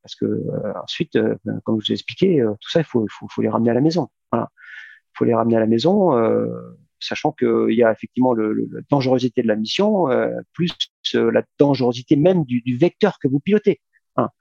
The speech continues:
Ça aussi, il faut, faut prendre en considération. C'est, donc voilà, donc l'émotion, elle est là, euh, elle est dans le briefing, euh, l'émotion, elle est palpable au, au cours, au cours de la mission. Euh,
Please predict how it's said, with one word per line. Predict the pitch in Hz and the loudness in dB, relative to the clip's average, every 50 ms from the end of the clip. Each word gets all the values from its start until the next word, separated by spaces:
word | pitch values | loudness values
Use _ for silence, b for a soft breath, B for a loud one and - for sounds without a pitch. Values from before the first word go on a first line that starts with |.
| B B B B B _ | B B B B B _
Ça | - 147 | 0 0
aussi, | 160 - - | 2 0 -2
il | 185 | 0
faut, | - 143 127 - | 2 2 2 2
faut | - 127 | -2 -2
prendre | - - 127 123 | 0 2 2 2
en | 120 | 2
considération. | - 123 - - 120 117 117 - - - 107 - _ _ | 0 -4 -4 -2 -2 -2 -2 -2 -6 -12 -16 -18 _ _
C'est, | - - - - - _ B B B B B B B B B B - | -20 -20 -20 -20 -20 _ B B B B B B B B B B 4
donc | 147 | 4
voilà, | 147 160 147 131 | 6 6 6 6
donc | 135 139 - | 4 4 4
l'émotion, | 185 202 202 190 175 - - 208 196 165 - - | 4 4 4 2 2 2 2 2 2 2 2 2
elle | 151 131 | 4 4
est | 131 | 6
là, | 135 151 170 190 240 302 294 - _ _ _ - | 6 6 6 4 2 0 -6 -12 _ _ _ -4
euh, | 139 135 131 127 123 127 123 123 123 117 117 117 117 117 113 113 - | 0 2 2 4 4 4 6 4 4 4 4 4 2 2 0 0 0
elle | 147 143 156 | 0 0 2
est | 160 | 2
dans | 160 156 | 2 0
le | 143 | 0
briefing, | 131 131 139 127 - 160 175 202 233 254 262 - - _ - | 0 -2 -4 -2 -2 -2 0 0 0 -2 -2 -4 -8 _ -4
euh, | 131 131 127 127 120 117 | -2 0 2 2 2 2
l'émotion, | 127 147 156 170 160 - - 196 175 | 0 0 0 -2 -2 -2 -2 0 0
elle | 143 139 | 0 0
est | |
palpable | - - 135 135 - 127 135 127 120 113 | 0 0 -2 0 0 -2 -2 0 -2 -2
au, | 117 113 107 113 - 127 123 - - | -2 -2 -2 -4 -4 -4 -4 -4 -6
au | 127 | -8
cours, | - _ - 143 127 113 110 117 - - | -8 _ -4 -2 0 0 0 -2 -2 -4
au | 123 | -6
cours | - - 127 127 | -4 -2 0 2
de | 123 | 2
la | 117 113 | 2 2
mission. | 113 110 107 - - 139 160 - _ B B B B B B B B B B B _ _ - | 2 0 0 0 0 -2 -2 -2 _ B B B B B B B B B B B _ _ 0
Euh, | 120 113 113 113 110 110 107 104 104 107 104 - 117 - 87 - - - 135 - - | 2 2 4 4 4 4 4 2 2 2 0 0 -2 -4 -4 -4 -4 -6 -6 -6 -8